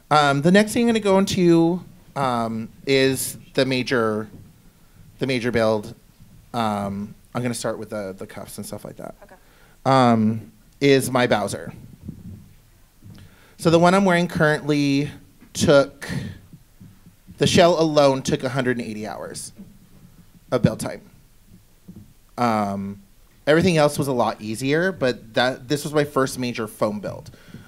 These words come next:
Speaker 1: I patterned it, everything on my own. Um, I'll start with the easy stuff that's easy to build. So in case you, anything like this you have for your own cosplays, these are really, really easy. This is play foam. You can get a packet, like, a giant pack of this at Walmart for, like,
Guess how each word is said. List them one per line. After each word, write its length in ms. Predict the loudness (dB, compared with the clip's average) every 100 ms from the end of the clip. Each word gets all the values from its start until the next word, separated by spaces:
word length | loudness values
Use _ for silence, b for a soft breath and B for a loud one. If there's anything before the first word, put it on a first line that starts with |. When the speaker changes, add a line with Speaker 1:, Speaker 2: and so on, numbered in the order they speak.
| B
Speaker 1:
I 300 | 0 0 -2 -10 -20 _ -12 -2
patterned 400 | 0 0 0 2
it, 340 | 2 0 -6 -4
everything 540 | -2 -2 -4 -6 -6 -6
on 160 | -4
my 160 | -4 -6
own. 200 | -10 -18 -20 b b b b b b
Um, 360 | -2 0 -2 -2
I'll 100 | 0
start 240 | 2 2
with 80 | 2
the 180 | 0 -2
easy 200 | -2 -2
stuff 320 | 0 -2 -2
that's 180 | -4 -4
easy 220 | -6 -4
to 60 |
build. 200 | 0 0
So 80 | 2
in 80 | 0
case 220 | 0 -2
you, 80 | -4
anything 260 | -6 -6 -4
like 160 | -2
this 240 | 0 -2 0
you 140 | 0
have 260 | 0 -2 -4
for 240 | -4 -2
your 220 | 0 0
own 120 | -2
cosplays, 520 | -2 -2 0 0 0 0
these 160 | -2
are 40 | 0
really, 180 | 0
really 180 | -2 -2
easy. 320 | -4 -2 -2 -4 B B B B B B 0
This 160 | 2
is 80 | 2
play 240 | 0 0 0
foam. 320 | -4 -10 -14 -20 _ _ _ _ -14 -14 -18 -20 -20 -20 -12
You 140 | -6 -4
can 160 | -2
get 300 | 0 0 0 -2
a 120 | -4
packet, 560 | 0 0 0 -6 -6 -4
like, 140 | -4
a 40 |
giant 420 | -4 -2 0 0 0
pack 260 | -2 -2
of 100 | -4
this 180 | -4 -2
at 80 | 0
Walmart 440 | 0 0 0 -2
for, 260 | -4 -4 -4
like, 380 | -2 -6 -6